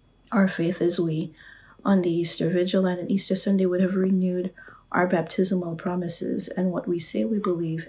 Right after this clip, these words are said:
as Christians. We believe in God.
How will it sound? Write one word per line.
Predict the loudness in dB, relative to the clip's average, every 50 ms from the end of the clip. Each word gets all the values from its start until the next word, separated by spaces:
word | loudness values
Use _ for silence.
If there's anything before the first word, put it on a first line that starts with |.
| -8
as | -6 -4 -4 -4 -4
Christians. | -4 -4 -4 -2 -2 -4 -4 -6 -8 -8 -10 -12 -8 -4
We | -2 0 0
believe | 0 0 -2 0 0 0 0 0 -2 -4 -4
in | -2 -2 -2 -2
God. | -4 -6 -6 -6 -8 -8 -8 -10